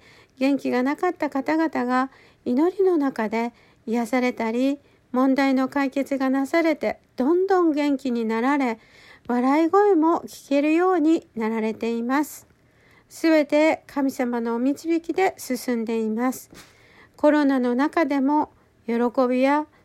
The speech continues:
祝福を与えてくださる神様に心から感謝をお捧げいたします。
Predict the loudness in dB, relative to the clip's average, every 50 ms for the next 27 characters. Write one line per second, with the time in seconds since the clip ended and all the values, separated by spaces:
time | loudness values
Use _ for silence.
0 | _ -18 -18 -18 -8 -4 -2 -2 -2 -2 -2 0 2 2 2 2 0 -2 -6 -10
1 | -8 -4 -2 0 0 0 0 -2 -2 -2 0 0 0 0 0 2 2 2 2 2
2 | -2 -6 -12 -20 -20 _ _ _ -10 -6 -4 -4 -4 -4 -4 -6 -6 -4 -4 -4
3 | -2 0 0 0 0 -2 _ -16 -20 _ -2 0 2 2 0 0 0 0 0 2
4 | 2 0 -2 -4 -10 -20 -20 _ -8 -4 -2 -2 -2 -2 -4 -4 -2 0 0 0
5 | 0 -2 -6 -8 -8 -10 -8 -6 -6 -6 -4 -6 -6 -6 -8 -8 -8 -8 -6 -4
6 | -2 0 0 0 0 -2 -8 -20